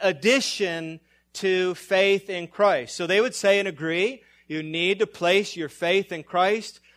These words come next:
Good, you've placed your faith in Christ, but now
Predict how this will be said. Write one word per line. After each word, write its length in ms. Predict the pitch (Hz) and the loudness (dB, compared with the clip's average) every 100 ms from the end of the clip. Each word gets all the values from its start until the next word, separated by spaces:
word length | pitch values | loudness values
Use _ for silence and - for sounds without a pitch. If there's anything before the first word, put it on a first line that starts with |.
| _ 156 | _ -6
Good, 440 | 135 220 233 170 127 | 4 6 6 2 -2
you've 300 | 175 165 - | -6 -6 -4
placed 440 | 190 202 220 - | 0 2 0 -4
your 140 | 175 160 | -8 -8
faith 480 | - 185 202 202 | -2 2 2 0
in 140 | 180 165 | -6 -10
Christ, 460 | - 185 196 - | -2 0 0 -2
but 120 | 175 156 | -6 -4
now 540 | 165 185 214 247 | 2 4 4 2